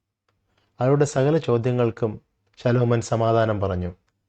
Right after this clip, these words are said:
സമാധാനം പറവാൻ കഴിയാതെ ഒന്നും രാജാവിന് മറുപൊരുളായിരുന്നില്ല. ശെബാ രാജ്ഞി ശലോമോന്റെ സകല ജ്ഞാനവും അവൻ പണിത അരമനയും അവന്റെ മേശയിലെ ഭക്ഷണവും അവന്റെ ഭൃത്യന്മാരുടെ ഇരിപ്പും അവന്റെ ശുശ്രൂഷകന്മാരുടെ നിലയും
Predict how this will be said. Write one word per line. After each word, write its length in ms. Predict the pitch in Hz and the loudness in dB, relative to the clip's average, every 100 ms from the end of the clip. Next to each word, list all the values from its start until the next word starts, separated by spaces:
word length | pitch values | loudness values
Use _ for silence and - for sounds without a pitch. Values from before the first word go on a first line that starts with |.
| _ | _
സമാധാനം 560 | 131 127 139 151 151 | 0 2 4 2 2
പറവാൻ 380 | 123 120 120 123 113 | 2 2 2 0 0
കഴിയാതെ 520 | 107 110 107 104 95 _ _ _ _ | 0 2 2 -2 -4 _ _ _ _
ഒന്നും 300 | 123 131 143 | 0 0 0
രാജാവിന് 500 | 117 110 113 117 113 | 0 0 2 2 0
മറുപൊരുളായിരുന്നില്ല. 1040 | 110 113 117 113 110 107 104 104 98 87 - _ _ _ _ _ _ _ _ _ _ | 0 0 2 2 2 0 -2 -2 -2 -4 -8 _ _ _ _ _ _ _ _ _ _
ശെബാ 360 | - 131 151 156 | 2 4 4 4
രാജ്ഞി 340 | 123 120 123 | 2 2 -2
ശലോമോന്റെ 580 | 107 110 117 131 131 135 | 0 2 2 2 0 0
സകല 340 | - 117 120 | 0 2 2
ജ്ഞാനവും 600 | 120 107 107 113 117 160 _ _ _ _ - | 2 0 0 2 0 -2 _ _ _ _ 0
അവൻ 200 | 123 123 | 2 2
പണിത 220 | 123 123 | 2 2
അരമനയും 760 | 123 107 110 117 123 104 95 - _ _ _ _ _ _ _ _ | 0 -2 0 2 2 0 -4 -12 _ _ _ _ _ _ _ _
അവന്റെ 220 | 120 131 | 0 2
മേശയിലെ 520 | 127 117 117 139 131 127 | 2 2 0 -2 -2 -2
ഭക്ഷണവും 520 | 117 101 - 117 95 92 _ _ _ | -4 -4 0 0 0 -6 _ _ _
അവന്റെ 180 | 117 123 | -2 -2
ഭൃത്യന്മാരുടെ 580 | 117 117 143 131 131 120 | -2 -2 0 0 0 2
ഇരിപ്പും 540 | 110 110 110 107 92 - _ _ _ | 2 2 0 -2 -4 -10 _ _ _
അവന്റെ 220 | 120 123 | -2 -2
ശുശ്രൂഷകന്മാരുടെ 960 | 123 127 - 135 147 139 135 113 113 117 | -2 -4 -2 -2 0 0 0 0 2 2
നിലയും 460 | 110 104 110 95 | 2 2 0 0